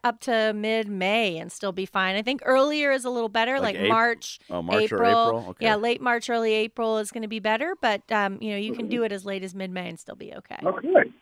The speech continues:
Speaker 1: All right?
Speaker 3: You got time for a comment about dahlias?
Speaker 2: Sure.
Speaker 3: Um, I,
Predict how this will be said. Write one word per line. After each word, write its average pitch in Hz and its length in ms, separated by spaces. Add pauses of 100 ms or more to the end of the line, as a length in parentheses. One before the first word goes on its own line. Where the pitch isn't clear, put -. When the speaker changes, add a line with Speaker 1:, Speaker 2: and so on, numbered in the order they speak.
Speaker 1:
All 226 80
right? 294 220 (840)
Speaker 3:
You - 120
got 240 220
time 202 240
for 165 200
a - 260
comment 160 320
about 143 280
dahlias? 151 400 (180)
Speaker 2:
Sure. 156 480 (1160)
Speaker 3:
Um, 147 240
I, 143 160